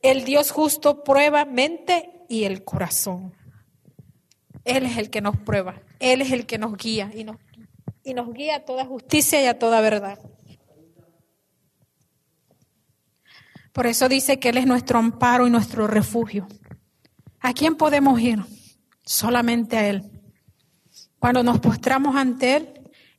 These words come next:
Él es el que nos da la paz. Él es el que nos da la paz.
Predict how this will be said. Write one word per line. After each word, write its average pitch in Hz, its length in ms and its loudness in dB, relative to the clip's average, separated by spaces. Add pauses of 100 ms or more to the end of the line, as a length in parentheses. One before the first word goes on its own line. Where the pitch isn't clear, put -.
Él 254 240 2
es 247 100 0
el 233 120 0
que 233 120 -6
nos 220 140 0
da 220 140 2
la 208 140 2
paz. - 420 -2 (1300)
Él 269 300 2
es 233 100 0
el 226 120 -2
que 226 120 -4
nos 220 160 -2
da 214 100 0
la 208 160 0
paz. 202 160 -4